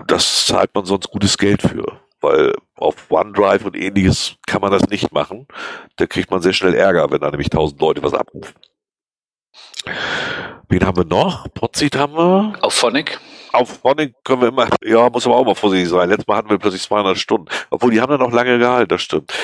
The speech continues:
Speaker 1: Da musste ich nämlich letztes jetzt selber sechzig Euro mal investieren, damit wir bei Phonic wieder ein paar Stunden haben. Äh, da kann man tatsächlich für uns dann was spenden. Dann haben wir halt, äh, kriegen wir da die Stunden gut geschrieben.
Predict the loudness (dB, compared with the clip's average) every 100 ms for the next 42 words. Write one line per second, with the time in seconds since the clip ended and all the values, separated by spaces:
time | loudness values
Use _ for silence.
0 | -8 -10 -8 -4 -2 0 -2 -2 -2 -2
1 | 0 0 2 4 2 0 -4 -2 0 2
2 | 0 -2 -2 -2 -2 -2 -2 -2 -4 -2
3 | 0 0 -2 -4 -4 -2 -2 0 -2 0
4 | -2 -2 -2 -4 _ -12 -8 -8 -8 -10
5 | -10 0 2 4 2 0 0 0 2 0
6 | 0 2 2 2 -2 -2 0 0 0 0
7 | 0 0 -2 0 0 2 2 2 2 2
8 | 2 0 2 4 4 0 0 -2 -2 -6
9 | -2 -2 0 -2 -4